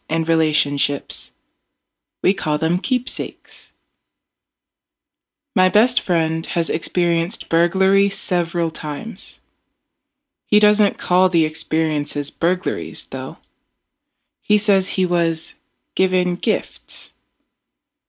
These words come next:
As more and more of his keepsakes disappeared, he felt more and more free.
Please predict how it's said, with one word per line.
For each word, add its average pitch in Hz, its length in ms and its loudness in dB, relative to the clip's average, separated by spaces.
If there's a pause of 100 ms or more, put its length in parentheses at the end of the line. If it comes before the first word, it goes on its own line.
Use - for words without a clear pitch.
(640)
As 180 180 4
more 190 340 6
and 196 240 4
more 180 360 2
of 175 180 0
his 180 240 0
keepsakes 185 640 -2
disappeared, 175 800 0 (600)
he 220 220 2
felt - 480 0
more 196 380 4
and 180 180 0
more 180 380 0
free. 190 500 -2